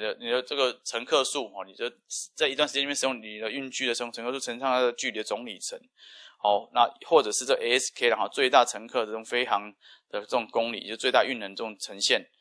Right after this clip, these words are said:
那再来承载率是等于这个R P K去除上这个A S K的最大容量，那或者是说你可以用另外一个表达方式，就是每公里的单位营收，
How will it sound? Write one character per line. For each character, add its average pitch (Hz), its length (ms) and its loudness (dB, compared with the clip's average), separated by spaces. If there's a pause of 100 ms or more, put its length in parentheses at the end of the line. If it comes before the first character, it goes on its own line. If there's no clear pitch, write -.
(380)
那 123 240 8
再 160 220 12
来 131 80 12
承 139 200 0
载 131 200 8
率 135 160 2
是 147 160 0
等 101 180 0
于 98 140 -12
这 123 100 -8
个 117 260 6
R 110 200 6
P 131 260 -4
K 127 240 4
去 131 160 0
除 113 260 -8
上 123 220 2
这 127 80 -6
个 117 280 2
A 120 180 2
S - 200 -2
K 117 360 -2 (300)
的 107 80 -8
最 120 120 2
大 123 80 10
容 107 180 4
量， 110 240 2 (180)
那 113 240 6 (220)
或 156 200 6
者 107 100 -4
是 107 60 -2
说 139 120 2
你 117 80 -4
可 139 120 -4
以 - 20 6
用 135 100 2
另 135 120 0
外 131 60 6
一 - 20 0
个 120 60 0
表 101 300 -4
达 98 160 -4
方 113 220 -6
式， - 80 -14
就 - 80 -10
是 135 80 -6
每 107 220 -6
公 135 260 0
里 110 100 -8
的 98 120 -4
单 120 240 2
位 117 120 0
营 104 160 -14
收， 117 200 4